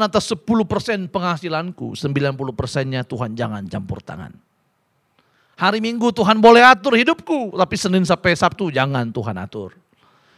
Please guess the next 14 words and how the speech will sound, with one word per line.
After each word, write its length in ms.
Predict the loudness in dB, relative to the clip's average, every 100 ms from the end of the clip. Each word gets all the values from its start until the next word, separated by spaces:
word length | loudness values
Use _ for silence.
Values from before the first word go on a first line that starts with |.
| _
Kalau 240 | 2 4 4
pelayananku 600 | 6 6 6 0 0 4
boleh 320 | 6 8 6
Tuhan 240 | 4 2 2
atur, 560 | 0 2 4 6 4
tapi 240 | 4 0 0
kerjaku 480 | -4 2 2 2 2
jangan 320 | 4 4 2
Tuhan 240 | 4 6
atur, 400 | 4 0 -2 0
usahaku 320 | 2 2 2
jangan 320 | 0 2 2 0
Tuhan 320 | 0 2 0
atur. 400 | -6 -10 -10